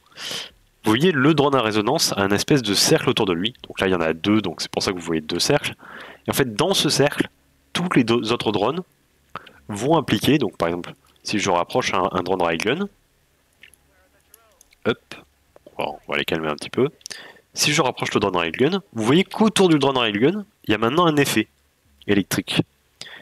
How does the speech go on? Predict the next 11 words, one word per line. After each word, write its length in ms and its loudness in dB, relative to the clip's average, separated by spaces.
Et 80 0
bien 140 2
en 60 -2
fait, 180 -4
c'est 180 2
cet 240 0
effet 200 2
électrique, 500 0
en 140 0
gros, 180 2
votre 540 0